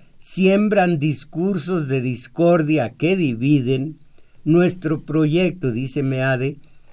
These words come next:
"está enfocado en llevar prosperidad y tranquilidad a los hogares mexicanos. Mi gobierno llevará prosperidad a los hogares mexicanos".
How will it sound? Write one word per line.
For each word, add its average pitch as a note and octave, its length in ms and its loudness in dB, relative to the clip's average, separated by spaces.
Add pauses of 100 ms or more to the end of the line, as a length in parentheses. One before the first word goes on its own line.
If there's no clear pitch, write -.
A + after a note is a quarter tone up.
(120)
"está E3+ 420 0
enfocado F3+ 720 0
en F3 140 4
llevar D3+ 440 2
prosperidad D3+ 1080 0 (220)
y A3+ 200 0
tranquilidad E3 1080 0 (320)
a E3+ 160 2
los D#3+ 340 0 (100)
hogares D#3+ 840 0 (260)
mexicanos. D#3 1000 0 (240)
Mi G#3 260 2
gobierno F#3+ 840 4
llevará E3+ 640 2
prosperidad D#3+ 1080 -2 (800)
a C#3+ 140 -4
los C3+ 300 -6
hogares B2+ 720 -8 (160)
mexicanos". A#2+ 920 -12